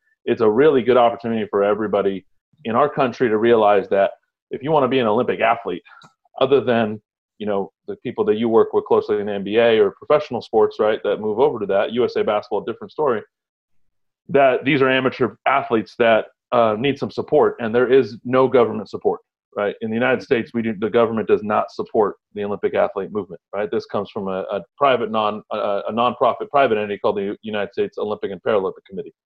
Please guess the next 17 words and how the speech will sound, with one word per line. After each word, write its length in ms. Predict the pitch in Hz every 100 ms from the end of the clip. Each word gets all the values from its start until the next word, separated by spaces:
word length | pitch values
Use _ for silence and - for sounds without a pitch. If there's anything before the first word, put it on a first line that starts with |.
| _
right? 200 | 101 101
U 140 | 107 98
S 100 | -
O 140 | 98 90
P 140 | 95
C, 180 | - 104
that's 180 | 95 92
different. 320 | 110 - - _ _ _
So 320 | _ 98 95 -
it's 180 | 120 113
good 300 | 95 127 127
for, 280 | 113 107 98
for 80 | 120
everyone 220 | 107 104
to 40 | 101
understand 460 | 98 92 139 135
that. 220 | 104 98